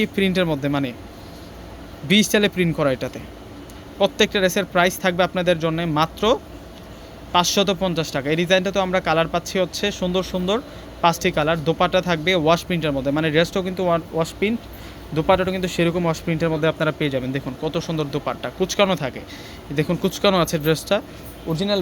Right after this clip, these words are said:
বাটিক থ্রি পিসের বৈশিষ্ট্যটা হচ্ছে এমন। এই যে এটা হচ্ছে বটল গ্রিন মাস্টার্ড আর হচ্ছে মেরুন কালার কন্ট্রাস্টের মধ্যে থাকবে। পাঁচশত পঞ্চাশ টাকা, মাত্র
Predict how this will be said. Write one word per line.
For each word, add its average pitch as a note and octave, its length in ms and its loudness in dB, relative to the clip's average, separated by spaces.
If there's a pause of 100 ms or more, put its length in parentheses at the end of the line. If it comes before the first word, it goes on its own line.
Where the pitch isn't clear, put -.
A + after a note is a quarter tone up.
বাটিক F3 300 4
থ্রি G3+ 100 -4
পিসের F#3+ 320 -2
বৈশিষ্ট্যটা G3 460 2
হচ্ছে F#3 260 2
এমন। B2+ 200 0 (1800)
এই D3+ 60 0
যে C#3+ 80 2 (140)
এটা D#3 120 4
হচ্ছে F3 260 2
বটল F3 240 4
গ্রিন F3+ 240 4
মাস্টার্ড G3 340 4 (260)
আর D3+ 200 0
হচ্ছে E3 200 -6
মেরুন E3+ 240 2
কালার F3+ 260 2
কন্ট্রাস্টের E3 420 -2
মধ্যে D3 240 -2
থাকবে। C3 220 -6 (1200)
পাঁচশত E3+ 320 2 (120)
পঞ্চাশ F3+ 280 -2
টাকা, C#3+ 260 -6
মাত্র D3 260 -2